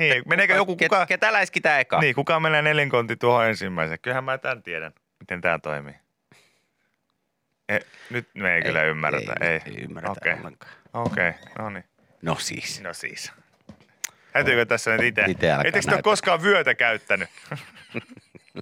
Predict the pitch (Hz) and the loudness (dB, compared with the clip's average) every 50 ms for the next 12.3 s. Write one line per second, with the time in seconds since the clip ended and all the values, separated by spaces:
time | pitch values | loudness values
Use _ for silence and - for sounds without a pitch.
0 | - _ _ - - _ _ _ 131 _ _ _ _ - - - - - - - | -18 _ _ -20 -20 _ _ _ -20 _ _ _ _ -16 -14 -14 -12 -12 -14 -14
1 | - - - _ _ - 110 110 110 - - 180 208 226 220 190 156 151 160 185 | -16 -18 -20 _ _ -16 -14 -14 -8 -2 0 0 2 2 2 0 2 2 0 2
2 | 196 185 160 147 131 117 - 113 110 117 127 151 165 160 156 151 151 147 123 - | 2 2 2 2 0 2 0 -2 -2 0 0 2 2 2 2 2 0 0 -4 -2
3 | - 98 101 101 160 175 196 190 175 147 143 - 131 131 127 120 113 104 - 135 | 0 2 4 6 6 6 6 4 4 0 0 0 2 2 4 4 2 0 -2 -2
4 | 143 147 151 151 147 147 143 139 92 92 - - - 90 87 101 92 - _ _ | 0 2 2 2 2 2 2 2 0 0 -2 -2 -4 -4 -4 -4 -8 -10 _ _
5 | - - 165 156 - _ _ - 113 107 107 95 87 82 80 - - - 87 139 | -4 -2 0 0 0 _ _ 0 2 2 2 2 0 0 -4 -4 -4 -4 -4 -2
6 | - 151 147 135 123 - - 123 113 113 113 104 98 95 98 95 95 98 - - | 0 0 0 0 -2 -2 0 0 2 4 4 4 4 2 2 2 2 2 0 -4
7 | - 90 82 80 82 82 82 78 78 - _ _ _ _ _ _ _ _ _ _ | -4 -2 -2 -2 0 -2 -2 -2 -4 -6 _ _ _ _ _ _ _ _ _ _
8 | _ _ _ _ _ _ _ _ _ _ _ _ - - 85 - 98 87 87 90 | _ _ _ _ _ _ _ _ _ _ _ _ -18 -18 -12 -10 -10 -2 0 2
9 | 85 80 78 78 - - - - - - - - - _ - - - - - 139 | 2 2 2 0 -2 -6 -12 -14 -14 -16 -20 -20 -20 _ -10 -8 -8 -6 -6 -6
10 | 156 - - 202 190 - - _ _ _ - - - - _ _ _ - - _ | -8 -2 -2 -2 -2 -2 -6 _ _ _ -20 -20 -20 -20 _ _ _ -20 -20 _
11 | _ _ _ _ _ _ _ _ _ _ _ _ _ _ _ _ _ - - - | _ _ _ _ _ _ _ _ _ _ _ _ _ _ _ _ _ -20 -20 -20
12 | - - - _ - | -20 -20 -20 _ -16